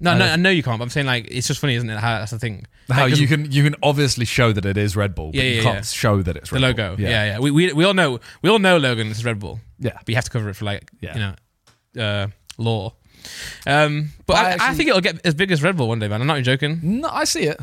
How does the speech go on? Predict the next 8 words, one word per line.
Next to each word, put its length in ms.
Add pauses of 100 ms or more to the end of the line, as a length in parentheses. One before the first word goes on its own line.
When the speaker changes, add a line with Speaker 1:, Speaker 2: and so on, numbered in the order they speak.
(120)
Speaker 1:
I 60
see 180
it. 180 (340)
Speaker 2:
I, 200
the 200
only 160
thing 200
is, 460